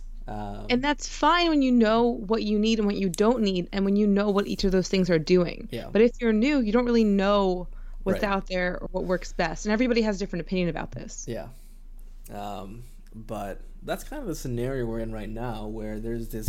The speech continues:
Speaker 1: kind of, it, it's so hard now sometimes to get started, um,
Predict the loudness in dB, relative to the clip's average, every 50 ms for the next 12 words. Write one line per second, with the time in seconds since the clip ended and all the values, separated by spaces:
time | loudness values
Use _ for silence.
0 | 4 4 2 -2 -4 -6 -6 -6 -8 -10 -10 -12 -12 -12 -10 -10 -10 -10 -10 -10
1 | -10 -10 -12 -12 -12 -12 -12 -12 -12 -12 -12 -12 -12 -12 -12 -8 -8 -6 -6 -6
2 | -6 -6 -4 -2 0 2 4 4 4 2 0 0 0 2 2 2 2 0 -2 -2
3 | -4 -4 -4 -4 -4 -6 -6 -6 -6 -4 -4 -6 -6 -6 -8 -10 -8 -8 -10 -10
4 | -10 -12 -10 -10 -12 -12 -12 -14 -16 -16 -18 -18 -20 -20 -20 -20 -20 -18 -14 -12
5 | -10 -10 -10 -10 -12 -12 -14 -14 -16